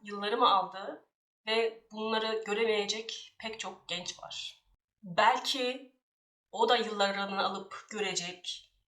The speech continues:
ama belki de hiçbir şekilde görmeden, e, ömrünü böyle tamamlayacak. Bu da olabilir. Sırf bu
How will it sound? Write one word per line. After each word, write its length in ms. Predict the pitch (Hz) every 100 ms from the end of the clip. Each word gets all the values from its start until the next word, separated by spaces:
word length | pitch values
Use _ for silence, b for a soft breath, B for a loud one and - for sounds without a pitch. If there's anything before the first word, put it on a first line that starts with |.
| _
ama 260 | 175 220 226
belki 320 | 220 233 220
de 280 | 226 226 226
hiçbir 240 | - 226 -
şekilde 600 | 240 226 220 214 226 180
görmeden, 640 | 202 208 220 202 208 - - b b _ 190
e, 40 |
ömrünü 640 | 190 190 - 202 208 214 226
böyle 180 | 196 220
tamamlayacak. 720 | 208 190 196 190 190 185 - - - _ _ _
Bu 200 | 160 180
da 60 |
olabilir. 500 | 175 160 127 160 - B B B B
Sırf 340 | - 220 -
bu 380 | 214 190 -